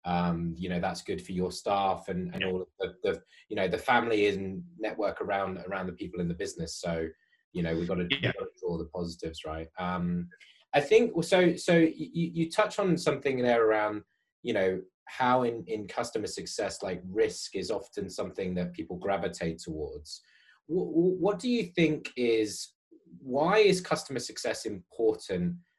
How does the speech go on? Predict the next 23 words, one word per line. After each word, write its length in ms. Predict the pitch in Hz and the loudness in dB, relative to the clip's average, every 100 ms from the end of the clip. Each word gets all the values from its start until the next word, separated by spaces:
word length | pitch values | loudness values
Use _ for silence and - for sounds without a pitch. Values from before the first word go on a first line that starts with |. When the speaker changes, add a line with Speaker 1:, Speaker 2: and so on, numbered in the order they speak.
| _ | _
Speaker 1:
at 160 | 107 - | -2 -2
the 60 | 107 | -4
moment? 680 | 107 117 117 92 76 76 - _ _ _ | 0 2 4 2 -2 -4 -12 _ _ _
And 220 | 123 131 - | -2 -2 2
is 220 | 170 180 | 4 6
there 180 | 180 160 | 6 8
actually 400 | 160 175 - 139 | 6 4 0 2
now 300 | 127 120 117 | 2 2 2
an 80 | 113 | 0
opportunity? 680 | 113 113 - 123 110 - 87 | -2 -6 -4 -2 -2 -2 -4
So 120 | 95 | -4
two-part 440 | - 185 175 - | 0 2 2 0
question, 360 | - 95 - 82 | -4 -6 -6 -8
which 140 | 80 | -8
you 100 | 92 | -10
should 160 | 87 92 | -8 -6
never 160 | 95 87 | -6 -6
do 160 | 90 | -2
when 120 | 87 | 0
you're 100 | 85 | 0
interviewing 360 | 85 87 82 78 | 0 -2 -8 -10
people, 300 | 78 - - | -12 -14 -14
but 80 | - | -12